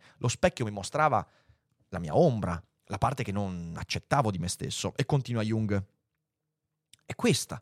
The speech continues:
la prima prova di coraggio da affrontare sulla via interiore, una prova che basta far desistere,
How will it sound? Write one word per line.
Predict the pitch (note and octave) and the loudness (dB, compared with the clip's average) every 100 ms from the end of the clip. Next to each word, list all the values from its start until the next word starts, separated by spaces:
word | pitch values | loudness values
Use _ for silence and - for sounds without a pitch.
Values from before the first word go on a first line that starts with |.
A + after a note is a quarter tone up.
| _ - | _ 0
la | B2 | 2
prima | C#3+ D3+ | 4 4
prova | C3 A#2 A#2 | 4 4 4
di | A2+ | 2
coraggio | A2+ D#2 F2+ F#2+ | 0 0 0 0
da | G#2 | 0
affrontare | F#2 - G2+ F#2+ F2 G2 | -2 -2 -2 0 0 0
sulla | - A2 G2 F2+ | 0 2 2 0
via | G#2+ | -2
interiore, | F#2+ F#2 E2+ E2 D2+ D#2+ F#2+ _ _ _ - | -2 0 -2 -2 -4 -4 -6 _ _ _ 2
una | E3+ | 4
prova | B3 B3+ D#3+ | 6 6 4
che | - | 4
basta | D#3 G3 - | 2 2 0
far | B2+ D3 D3+ | 2 4 4
desistere, | B2+ A#2+ D3+ - F2+ F2 | 2 2 -2 -4 -6 -8